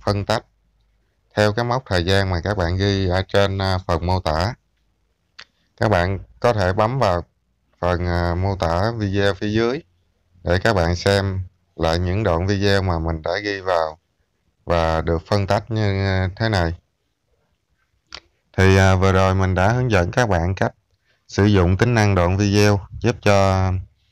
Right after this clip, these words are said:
video của chúng ta phân ra làm nhiều đoạn để khán giả hiểu được, người xem hiểu được nội dung của họ muốn xem ở,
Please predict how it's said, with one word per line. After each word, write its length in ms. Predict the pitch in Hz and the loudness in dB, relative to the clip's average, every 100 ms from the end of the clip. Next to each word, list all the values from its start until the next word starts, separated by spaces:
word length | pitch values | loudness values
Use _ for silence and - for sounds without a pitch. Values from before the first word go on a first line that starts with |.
| _ _ _ - | _ _ _ -8
video 440 | 98 107 104 101 95 | 2 4 6 4 2
của 120 | 104 | -2
chúng 140 | 117 120 | -4 -2
ta 220 | 104 98 | 2 2
phân 260 | 104 101 101 | 0 0 2
ra 160 | 101 | 2
làm 240 | 95 85 85 | 2 0 0
nhiều 160 | 85 | -2
đoạn 300 | 85 80 90 | 0 -2 -2
để 160 | 90 95 | -4 -4
khán 220 | - 117 | -4 -2
giả 220 | 92 90 | 0 0
hiểu 340 | 113 101 85 107 | 0 -2 -2 0
được, 260 | 92 - _ _ | 0 -2 _ _
người 180 | 87 87 | -4 -4
xem 280 | 85 101 95 | 2 2 2
hiểu 180 | 90 98 | 0 0
được 220 | 92 82 _ _ _ _ 82 | 0 0 _ _ _ _ -2
nội 240 | 85 95 | 0 4
dung 200 | 104 101 | 4 2
của 120 | 104 | 2
họ 280 | 98 78 82 | 2 2 2
muốn 220 | 104 113 | 0 -2
xem 320 | - 98 98 | 2 2 2
ở, 180 | 90 95 | 2 0